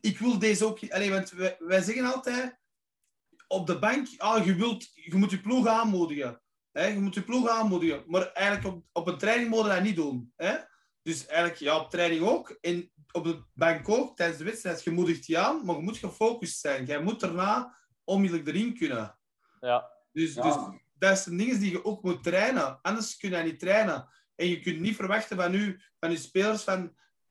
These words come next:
Speaker 1: altijd rustig te zijn en dan op de, op de, allee, op de bank gaan zitten en, en gewoon chanten voor, voor die anderen. Dus.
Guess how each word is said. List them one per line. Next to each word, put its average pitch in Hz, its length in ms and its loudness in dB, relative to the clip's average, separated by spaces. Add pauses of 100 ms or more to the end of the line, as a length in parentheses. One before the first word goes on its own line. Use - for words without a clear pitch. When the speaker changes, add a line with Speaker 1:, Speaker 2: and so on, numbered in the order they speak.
(380)
Speaker 1:
altijd 190 440 2
rustig 208 340 -2
te 240 120 -6
zijn 233 380 0
en 160 160 -6
dan 202 240 2
op 175 60 -6 (180)
de, 156 120 -8
op 165 120 -4
de, 151 300 0
allee, 147 260 -2
op 127 40 -8
de 135 60 -6
bank 185 260 0
gaan 202 140 0
zitten 190 240 -2
en, 175 240 -2
en 160 120 -4
gewoon 151 460 -4
chanten 185 580 -2
voor, 135 360 -4
voor 135 140 -6
die 127 180 -2
anderen. 117 340 -6
Dus. 120 380 -12